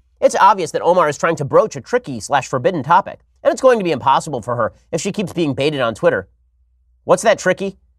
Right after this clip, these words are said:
Is that, that tricky slash forbidden topic? Presumably the, the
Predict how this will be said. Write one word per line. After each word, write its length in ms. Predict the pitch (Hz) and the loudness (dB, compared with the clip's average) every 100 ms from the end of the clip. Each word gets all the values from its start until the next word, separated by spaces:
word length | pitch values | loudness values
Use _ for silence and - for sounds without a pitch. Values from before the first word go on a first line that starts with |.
| _ _ _ _ - | _ _ _ _ -8
Is 120 | 139 | -6
that, 140 | 139 | -4
that 160 | 143 135 | -2 -2
tricky 360 | - 190 180 151 | 0 -2 -2 -6
slash 240 | 147 139 | -4 -4
forbidden 340 | 156 139 156 | -4 -2 -4
topic? 400 | 143 131 156 170 _ _ _ _ _ _ _ | 0 0 0 -4 _ _ _ _ _ _ _
Presumably 500 | 165 151 196 165 160 | -2 0 2 2 0
the, 240 | 143 113 - | -2 -4 -8
the 240 | - 101 | -10 -10